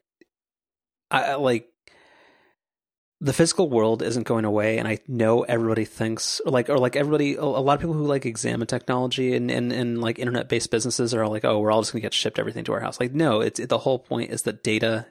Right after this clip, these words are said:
and, um, companies that can understand consumer preferences better can make the real, I don't wanna say better, better is the wrong word, but can make that stuff more engaging rather than just having,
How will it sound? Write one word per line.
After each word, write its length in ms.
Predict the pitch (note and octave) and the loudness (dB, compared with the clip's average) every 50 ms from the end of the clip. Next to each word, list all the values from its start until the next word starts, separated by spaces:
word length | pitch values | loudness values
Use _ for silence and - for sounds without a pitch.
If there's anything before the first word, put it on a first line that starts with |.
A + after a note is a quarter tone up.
| _ _ - | _ _ -8
and, 480 | - A#2 A2+ A2 G#2+ G#2 G#2+ G#2+ G#2 - | -4 -2 0 0 0 0 -2 -4 -6 -6
um, 500 | - G#2 G2+ G#2 G#2 G#2 G2+ G2+ - B2 _ _ _ _ _ _ _ - | -6 -4 -4 -4 -4 -6 -8 -10 -12 -16 _ _ _ _ _ _ _ -4
companies 300 | - A2 A2 A#2 G#2 - | -4 -2 0 0 0 0
that 220 | A2+ A2 - - _ _ - | 0 -2 -2 -6 _ _ -12
can 180 | - - A#2 A2 | -8 -8 -8 -6
understand 560 | - A#2 A2+ A2+ G#2 - - - G#2 G#2 G#2+ | -6 -6 -4 -2 -2 -4 -2 -4 -6 -6 -6
consumer 300 | - - - A2 G#2 - | -8 -8 -8 -6 -8 -8
preferences 460 | - - A#2+ A2+ - - - - D3 | -4 -2 -2 -2 -2 -4 -6 -6 -2
better 340 | C#3 D3+ D3 D3+ D3 D3+ - _ _ _ _ _ _ _ _ - | 0 0 0 2 0 -2 -4 _ _ _ _ _ _ _ _ -4
can 300 | - B2+ A2+ A2 A2 A2 | -2 -2 0 0 0 0
make 400 | G#2+ G#2+ G#2 G#2 - - - - _ _ _ - | 2 2 2 0 -2 -8 -20 -20 _ _ _ -6
the 100 | - G#2 | -6 -6
real, 920 | G2+ G#2+ G#2 G#2+ A#2 G#2+ G#2 G#2 G#2 G#2 G2+ G2+ G2+ G2+ G#2 G#2 - - _ _ _ _ _ _ _ _ _ _ _ _ _ _ _ _ _ _ | -6 -6 -12 -6 -4 -2 0 0 0 0 0 0 0 -2 -4 -8 -12 -18 _ _ _ _ _ _ _ _ _ _ _ _ _ _ _ _ _ _
I 60 | - B2+ | -4 -2
don't 40 | D#3 | -2
wanna 60 | D3+ | -2
say 180 | - C3 - - _ _ _ - | -2 -4 -4 -6 _ _ _ -8
better, 240 | - - G2+ G2 G2 | -6 -6 -4 -4 -2
better 200 | - A#2+ A#2 B2 | 0 2 2 2
is 80 | A2 - | 0 -2
the 60 | A2+ | -4
wrong 200 | A2 G#2 G#2 A2 | -6 -6 -6 -4
word, 220 | A2 A2+ A#2 A2+ - - - - - - - - - | -2 -2 -4 -4 -6 -14 -20 -20 -20 -20 -12 -4 0
but 140 | B2+ A#2 - | 0 2 2
can 240 | - B2+ A2+ A#2 | 2 0 0 2
make 200 | A#2 A#2+ B2+ A#2+ | 0 0 0 0
that 160 | - B2+ A#2 - | 0 -2 0 0
stuff 240 | - - A2+ G2+ | 0 -2 -2 -2
more 240 | A#2 A2+ G#2+ G#2+ G#2+ | -2 -2 -2 0 0
engaging 500 | G#2 G#2 G2+ G#2 G2 G#2 A2 A#2 A#2 A2+ | -2 -4 -4 -6 -6 -4 -4 -4 -4 -2
rather 240 | G#2+ G#2+ A2 G#2+ A2 | -2 -2 -4 -4 -4
than 120 | G#2+ G#2+ | -6 -6
just 180 | G#2+ G#2+ G#2+ - | -6 -6 -6 -2
having, 520 | - A#2 A2 G#2 G#2+ G#2 G#2 G#2+ G#2+ A2 | -2 -2 -2 -2 -4 -6 -6 -6 -10 -12